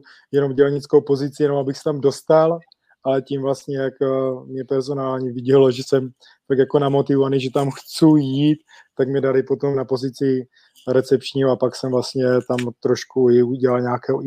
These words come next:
eventáka trošku a začal organizovat vlastně anglické setkání, protože mně se nelíbilo, že o té angličtině se tam mluví, li-, lidi tam berou s angličtinou,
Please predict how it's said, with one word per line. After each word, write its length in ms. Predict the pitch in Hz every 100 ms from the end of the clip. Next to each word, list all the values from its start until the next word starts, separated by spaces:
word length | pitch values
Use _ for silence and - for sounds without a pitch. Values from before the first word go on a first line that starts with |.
| 127
eventáka 640 | 127 123 135 127 123 131
trošku 720 | 117 127 117 - - 123 123 123 - - _ -
a 40 |
začal 360 | 113 120 135 127
organizovat 600 | 127 123 127 123 127 120
vlastně 440 | 120 - 135 127 - _ -
anglické 520 | 123 120 120 - 135 123
setkání, 720 | - - 143 143 147 143 143
protože 360 | 135 123 120 131 123 - _ _
mně 120 | 135
se 140 | 113 139
nelíbilo, 580 | 131 127 123 127 127 123
že 240 | 139 139
o 140 | 139
té 140 | 135 139
angličtině 400 | 131 127 - -
se 60 |
tam 200 | - 135
mluví, 540 | 131 135 135 160 160 156 - - -
li-, 220 | 139 156
lidi 240 | 135 131 131
tam 280 | 139 135 127
berou 320 | 135 135 131
s 60 |
angličtinou, 920 | 131 131 139 131 - 151 156 151 156